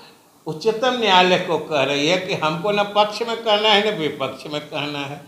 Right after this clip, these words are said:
अब सोच लीजिए कि इतने धूम धड़ाके वाली मोदी जी की सरकार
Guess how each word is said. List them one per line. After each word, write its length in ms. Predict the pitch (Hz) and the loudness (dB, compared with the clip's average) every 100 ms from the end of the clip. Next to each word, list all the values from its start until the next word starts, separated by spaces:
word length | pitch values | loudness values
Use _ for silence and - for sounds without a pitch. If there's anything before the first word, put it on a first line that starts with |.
| - | -8
अब 200 | - 156 | -2 0
सोच 480 | 151 - 226 254 - | -2 0 2 2 2
लीजिए 500 | 143 120 113 101 - - - - _ _ | -4 -4 -8 -16 -18 -20 -20 -20 _ _
कि 80 | 151 | -12
इतने 580 | 156 160 160 180 214 226 | -2 -2 -2 -4 -2 -2
धूम 540 | 165 - 151 202 233 | -4 -10 -2 0 0
धड़ाके 540 | 180 165 170 170 208 196 | 0 4 6 6 2 2
वाली 600 | 175 165 175 180 165 - - - - | 4 4 2 -2 -4 -10 -20 -20 -10
मोदी 340 | 143 147 170 | -6 -4 -4
जी 140 | 151 156 | -4 -4
की 220 | 147 127 | -6 -12
सरकार 840 | - 120 110 - 92 104 - 262 | -10 -10 -10 -12 -14 -12 -16 -18